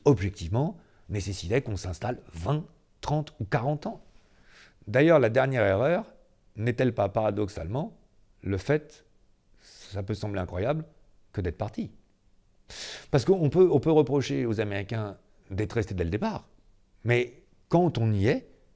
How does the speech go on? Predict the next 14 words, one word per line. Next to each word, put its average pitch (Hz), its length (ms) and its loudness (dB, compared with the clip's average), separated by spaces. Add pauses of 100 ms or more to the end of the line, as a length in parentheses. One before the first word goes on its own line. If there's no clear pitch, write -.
(500)
la 110 160 4
pire 143 240 2
erreur 156 260 4
ne 123 100 -2
consiste 123 380 -2
pas, 131 220 0
une 139 140 2
fois 151 240 2
qu'on 120 180 -6
s'est - 300 -6
autant 143 300 6
investi, 101 520 -4 (800)
à 110 100 2
partir. 139 500 -2